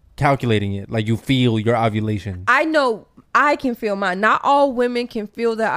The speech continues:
Speaker 2: ovulation,
Speaker 1: Okay.
Speaker 2: which is why I feel like a lot of women be getting pregnant unexpectedly.
Speaker 1: I was, that's what I was gonna say, 'cause, like, like, I, I, I, I've always heard that women need to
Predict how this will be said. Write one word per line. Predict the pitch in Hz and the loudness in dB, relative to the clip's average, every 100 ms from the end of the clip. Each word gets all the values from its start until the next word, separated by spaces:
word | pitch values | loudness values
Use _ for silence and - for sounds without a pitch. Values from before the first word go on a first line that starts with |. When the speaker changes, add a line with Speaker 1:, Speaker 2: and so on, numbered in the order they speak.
| 196 | -2
Speaker 2:
ovulation, | 196 196 208 - | -4 -4 -2 -2
Speaker 1:
Okay. | 220 | -2
Speaker 2:
which | 202 | -2
is | 208 | 0
why | 196 226 | 2 4
I | 202 | 2
feel | 208 190 | 0 -4
like | 185 | -4
a | 165 | -4
lot | 180 202 | -4 -4
of | 190 | -6
women | 190 190 | -6 -6
be | 175 180 | -8 -14
getting | 165 190 151 | -8 -8 -2
pregnant | - 226 208 185 - | 0 2 0 -6 -6
unexpectedly. | 208 196 - 254 254 262 254 370 | -6 -6 -2 -2 -2 -10 -8 0
Speaker 1:
I | 170 | 2
was, | 196 | 4
that's | 185 220 | 4 4
what | |
I | |
was | 214 | 4
gonna | 190 | 4
say, | 175 202 | 4 2
'cause, | 165 156 | 2 4
like, | 151 127 - - - - - | 2 2 -6 -20 -20 -12 0
like, | 127 123 - - | 0 0 -8 0
I, | 160 - - - | 0 0 -8 -4
I, | |
I, | 147 - _ - | -4 -4 _ -2
I've | 139 | 2
always | 143 135 | 4 4
heard | 123 131 | 4 2
that | 120 - - | 2 -2 -2
women | 131 127 127 | 0 2 0
need | 117 | -2
to | 113 | -6